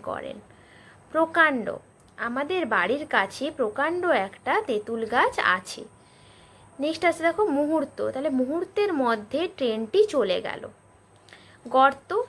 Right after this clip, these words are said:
শেয়াল গর্তের মধ্যে থাকে। হুম, শেয়াল কোথায় থাকে তাহলে? গর্তের মধ্যে। তো আশা করি বুঝতে পারলে।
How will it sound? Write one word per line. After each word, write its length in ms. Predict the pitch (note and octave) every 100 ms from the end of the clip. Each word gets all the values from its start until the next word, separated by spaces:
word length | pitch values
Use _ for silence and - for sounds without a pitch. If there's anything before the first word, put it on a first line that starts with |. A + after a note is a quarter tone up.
| -
শেয়াল 540 | - - C#4+ B3+ C4+ F#4+
গর্তের 580 | B3+ A#3 G#3 - D4 F#4
মধ্যে 440 | D#4 G#3+ G3 - A#3+
থাকে। 360 | G3+ - - - - - -
হুম, 240 | - F#4 A#3 -
শেয়াল 220 | B3+ A#3+ B3
কোথায় 280 | B3 B3+ B3+
থাকে 140 | B3
তাহলে? 240 | C4 C4+ A4 -
গর্তের 460 | A#3+ G3 - G#3 F#3
মধ্যে। 400 | G3 - - G#3+ - - - - - - - - -
তো 40 |
আশা 260 | C4+ C4 D4+
করি 200 | D4 D4+
বুঝতে 360 | C4 C4 B3+ C#4+
পারলে। 320 | C4+ C4+ D4+